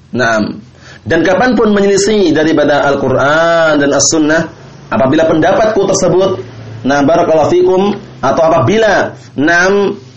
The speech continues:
eh, pemikiranku tersebut menyelisih daripada Al-Quran dan As-Sunnah, fatrukuh, kata beliau, tinggalkanlah.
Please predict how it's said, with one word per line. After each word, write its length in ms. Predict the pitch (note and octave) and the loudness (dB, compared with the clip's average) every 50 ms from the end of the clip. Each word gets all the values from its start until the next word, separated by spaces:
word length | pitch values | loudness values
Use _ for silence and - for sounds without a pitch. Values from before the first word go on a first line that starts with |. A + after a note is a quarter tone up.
| - - - | -20 -20 -12
eh, 480 | - A#2+ B2+ C#3+ E3+ F#3 G3+ G#3+ G#3+ - - - | -6 -4 -2 0 0 0 0 -2 -4 -6 -8 -4
pemikiranku 560 | - F3 F#3+ F#3 - F#3+ F#3 G#3+ G#3+ G#3+ - | -2 0 0 0 2 0 0 0 0 0 0
tersebut 480 | G3+ G#3 F#3+ - - G3+ F#3 G3+ - | 0 0 0 0 0 0 0 2 2
menyelisih 480 | F#3+ F#3 F#3+ F#3+ F#3 - G#3+ G3+ G3+ F#3 | 2 2 2 2 2 2 0 0 0 0
daripada 400 | F3+ F#3 F#3 F3+ F3 E3+ F3 E3+ | 2 2 2 2 2 2 2 2
Al-Quran 560 | F3 F3 E3+ E3+ E3+ F3 E3 F3 F#3 F#3+ F#3+ | 0 0 0 0 0 2 2 2 2 2 2
dan 160 | F3+ E3 D#3 | 2 2 0
As-Sunnah, 640 | D#3+ - - F3+ F#3+ G#3+ A3+ B3 B3 A#3+ - - - | 0 0 0 0 0 0 0 -2 -2 -4 -10 -16 -10
fatrukuh, 640 | - - F#3+ F#3+ - F3+ F#3 E3+ E3+ F#3+ F#3 E3+ - | -4 -4 -2 -2 0 0 0 2 2 2 2 2 0
kata 160 | C#3 A#2+ A2+ | 0 0 0
beliau, 160 | A#2 A#2 A2+ | 0 -2 -2
tinggalkanlah. 640 | D3 D3 C#3 C3 B2 A2+ A#2+ A#2+ A#2+ A2 G#2 G2+ - | -2 0 0 0 0 0 0 0 0 0 -2 -2 -4